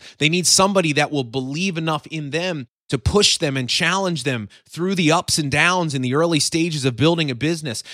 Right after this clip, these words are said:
They need somebody that cares enough and loves them enough to be able to challenge them and confront them when, when they're falling off track or not having integrity with what they said they were gonna do and what they actually did. This is a critical part of leadership. Your role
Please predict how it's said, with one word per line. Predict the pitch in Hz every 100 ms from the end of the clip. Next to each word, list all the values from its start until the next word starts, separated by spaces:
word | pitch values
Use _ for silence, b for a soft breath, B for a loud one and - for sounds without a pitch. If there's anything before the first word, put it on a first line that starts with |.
| -
They | 147
need | 160 202
somebody | - 190 208 185 139
that | 135
cares | - - 180 196 156
enough | 151 147 139
and | 131
loves | 127 165 185 156 - B
them | 135 156 147 139 -
enough | 135 147 170 - -
to | 147
be | 139 156
able | 160
to | 135
challenge | - 165 165 190 180 147
them | 135 127
and | 120
confront | 123 - 170 185 196
them | 151 123
when, | 123 120 _ _ _ _ _ -
when | 131 127
they're | 131
falling | 120 175 175 170 147
off | 143
track | - - 175 180 -
or | 127
not | 156 160 B B
having | - 147 139 127
integrity | 131 - 175 170 160 131
with | 123
what | 151 -
they | 135 123
said | - - 175 165
they | 160
were | 143
gonna | 139 127
do | 123 131
and | 123
what | 127
they | 131 139
actually | 143 - 123
did. | 123 170 123
This | 151 233 - - _ _ -
is | 165
a | 147
critical | - 208 196 143
part | - 220
of | 165
leadership. | 139 233 214 - 110
Your | 165 247 240 b b -
role | 117 175 247 208 85